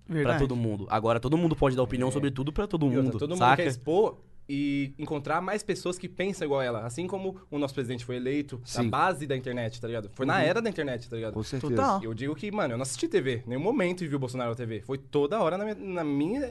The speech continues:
Speaker 3: internet, porque eu trabalho muito assim, tá ligado?
Speaker 1: Sim, o
Speaker 3: Existem
Speaker 1: Bolsonaro
Speaker 3: pessoas
Speaker 1: tava em todo lugar na bo-, na
Speaker 2: Sim,
Speaker 1: internet
Speaker 2: sim,
Speaker 1: na hora das
Speaker 2: sim.
Speaker 1: eleições.
Speaker 3: Então, tipo assim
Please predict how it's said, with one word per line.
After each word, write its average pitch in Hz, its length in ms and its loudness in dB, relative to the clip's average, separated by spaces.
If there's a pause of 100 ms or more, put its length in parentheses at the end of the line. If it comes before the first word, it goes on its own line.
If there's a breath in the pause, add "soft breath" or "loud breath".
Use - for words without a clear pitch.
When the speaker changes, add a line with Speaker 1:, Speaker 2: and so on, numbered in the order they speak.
Speaker 3:
internet, 190 420 -2
porque 123 160 -4
eu 139 60 0
trabalho 180 400 0
muito 170 200 -4
assim, 170 220 -6
tá 117 80 -8
ligado? 98 220 -10 (200 loud breath)
Speaker 1:
Sim, - 280 -6
o - 20 0
Speaker 3:
Existem 135 100 0
Speaker 1:
Bolsonaro 151 360 6
Speaker 3:
pessoas 240 160 8
Speaker 1:
tava 226 120 6
em - 40 0
todo 233 160 2
lugar 196 220 2
na 175 40 2
bo-, 175 140 0
na 135 100 4
Speaker 2:
Sim, - 60 4
Speaker 1:
internet 151 360 2
Speaker 2:
sim, 127 60 0
Speaker 1:
na - 100 2
hora 160 120 2
das 165 80 0
Speaker 2:
sim. - 60 2
Speaker 1:
eleições. 120 240 2
Speaker 3:
Então, - 140 0
tipo - 120 -4
assim 123 160 -2